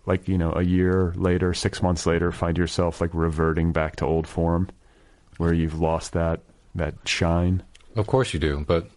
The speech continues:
Speaker 2: um, I actually celebrate the anniversary every year, so it's kinda like you always kind of revert back. There's always a return back to something,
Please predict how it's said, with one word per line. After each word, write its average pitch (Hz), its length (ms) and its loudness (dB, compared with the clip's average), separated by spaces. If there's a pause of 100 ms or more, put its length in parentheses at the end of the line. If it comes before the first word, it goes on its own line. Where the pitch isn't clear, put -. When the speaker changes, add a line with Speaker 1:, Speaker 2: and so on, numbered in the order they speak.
(160)
Speaker 2:
um, 82 380 0 (240)
I 90 80 4
actually 101 300 4
celebrate 85 440 2
the 76 60 -2
anniversary 76 520 0
every 71 220 -2
year, 71 300 -2 (160)
so - 180 -8
it's 76 120 -4
kinda 80 200 0
like 76 260 -2 (1800)
you 113 120 6
always 123 160 6
kind 104 180 4
of 87 60 2
revert 85 340 2
back. 78 260 2
There's 90 160 2
always 110 220 4
a 90 60 0
return 85 340 2
back 78 220 2
to 78 80 -6
something, 73 640 -4